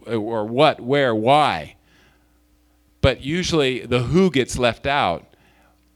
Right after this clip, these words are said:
and the who is all about what God's plan and agenda and what he wants me to learn in that. And so,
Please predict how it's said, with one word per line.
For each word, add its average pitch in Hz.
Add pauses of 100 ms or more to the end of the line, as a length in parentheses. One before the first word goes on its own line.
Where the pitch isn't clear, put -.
(200)
and 127
the 120
who 127
is 127
all 123
about 117
what 113
God's 143
plan 101
and 92
agenda 85 (840)
and 113 (260)
what 165
he 160
wants 127
me 127
to 117
learn 127
in 104
that. 90
And 120
so, 123